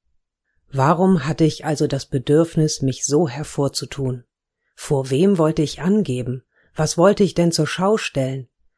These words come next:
Ich hatte mich selbst an die erste Stelle gesetzt, anstatt DAFA. War ich dann nicht dem Meister und Dafer gegenüber respektlos? Bei diesem Gedanken kam ich ins Schwitzen.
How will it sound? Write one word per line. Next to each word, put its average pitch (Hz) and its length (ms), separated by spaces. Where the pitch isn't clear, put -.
Ich 160 240
hatte 170 180
mich 151 240
selbst 165 500
an 156 100
die 147 100
erste 156 400
Stelle 139 360
gesetzt, 127 540
anstatt 143 440
DAFA. 123 480
War 139 160
ich 185 140
dann 160 160
nicht 170 200
dem 131 140
Meister 131 460
und 131 180
Dafer 123 320
gegenüber 139 580
respektlos? 139 840
Bei 156 140
diesem 208 320
Gedanken 160 680
kam 151 280
ich 160 120
ins 165 160
Schwitzen. 139 540